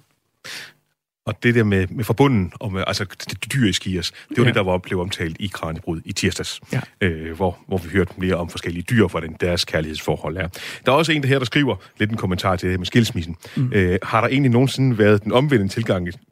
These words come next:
Speaker 1: til skilsmisse, betænkningstiden, altså betænkning om, man skal giftes, men det er der jo egentlig de, ret beset i de fleste forhold, men måske skulle der være et krav om, at man skulle have været sammen i en eller anden periode, før at man skrider til handling?
Speaker 2: Jamen altså, det er jo faktisk et meget godt spørgsmål, fordi man kan sige, at når vi snakker om arrangerede ægteskaber,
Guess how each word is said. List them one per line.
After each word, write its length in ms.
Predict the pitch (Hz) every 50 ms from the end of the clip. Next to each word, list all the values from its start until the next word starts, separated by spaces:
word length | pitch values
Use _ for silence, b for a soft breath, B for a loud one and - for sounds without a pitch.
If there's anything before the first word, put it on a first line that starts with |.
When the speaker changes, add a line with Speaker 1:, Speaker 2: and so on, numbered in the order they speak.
| _ _ -
Speaker 1:
til 200 | - 113 98 - - -
skilsmisse, 560 | - - 117 113 110 - 104 92 - 90 82 b b b
betænkningstiden, 580 | - - - 110 90 - 92 - - 101 92 82 -
altså 200 | - 104 - 95
betænkning 360 | - - - 107 98 95 92
om, 60 | 87 82
man 80 | 78
skal 120 | - 101 -
giftes, 320 | - 113 - - 107 - B B B B
men 80 | - -
det 100 | - -
er 40 | 107
der 80 | 101
jo 140 | 82 80 87
egentlig 260 | 85 85 85 87 87
de, 80 | 87 92 - -
ret 120 | - 92 90
beset 240 | - - - 87 82
i 40 |
de 80 | 87 92
fleste 280 | - 104 95 90 - -
forhold, 360 | - 120 127 104 95 87 85 B B B -
men 100 | 117 107
måske 220 | 95 - 135 135
skulle 160 | 127 - 110
der 40 | 95
være 100 | 101 107
et 60 | 101
krav 320 | - - - 185 180 123 110
om, 100 | 101 101
at 80 | 101
man 100 | 104 101
skulle 180 | 92 - - 98
have 40 | 90
været 120 | 87 85
sammen 260 | - 104 101 101 98
i 40 | 95 -
en 60 | 104
eller 100 | 98 95 98
anden 100 | 98 -
periode, 300 | 98 95 92 95 98 98
før 200 | - - 92 87 b b b b
at 100 | 101 98
man 60 | 82
skrider 220 | 82 - 95 90 90
til 100 | 92 82
handling? 300 | 87 85 95 98 92 - _ B B B B B B _
Speaker 2:
Jamen 240 | 127 131 131 131 127
altså, 180 | 123 127 - 127
det 100 | 117 131
er 20 |
jo 60 | 131
faktisk 340 | 123 - - 196 170 - -
et 80 | - -
meget 160 | 156 180 190
godt 120 | 170 160
spørgsmål, 500 | - - - 170 175 - - 147 131 113
fordi 200 | 110 - 127 127
man 160 | 123 123 120 117
kan 80 | 123
sige, 320 | 117 - - 175 185 185 131
at 160 | 123 - -
når 80 | 135
vi 80 | 120 127
snakker 360 | 120 - - 156 170 160 151
om 240 | 139 127 120 120 -
arrangerede 460 | - - 131 123 - - - 175 147 131
ægteskaber, 640 | 127 - - 123 - - - 110 104 107 117 107